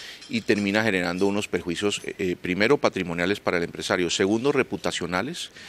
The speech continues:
y es básicamente porque si el, la empresa, si el contratista incumple, es muy probable que la empresa o el gran contratante también no pueda cumplir sus objetivos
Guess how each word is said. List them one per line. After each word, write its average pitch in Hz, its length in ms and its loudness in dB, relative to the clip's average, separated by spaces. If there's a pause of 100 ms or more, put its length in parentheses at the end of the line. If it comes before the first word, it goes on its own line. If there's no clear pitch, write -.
(360)
y 98 100 0
es 95 80 2
básicamente 104 560 2
porque 101 260 0
si - 180 2
el, 87 240 4
la 92 200 2
empresa, 101 560 2 (500)
si - 160 2
el 95 80 4
contratista 104 520 2
incumple, 131 540 4
es 104 60 2
muy 107 120 0
probable 110 400 2
que 95 160 0
la 87 80 -2
empresa 107 480 0
o 85 80 0
el 80 80 -4
gran 87 180 -4
contratante 92 600 -4
también 87 340 -4
no 101 100 -2
pueda 104 260 2
cumplir 85 360 -4
sus 98 240 -2
objetivos 92 680 2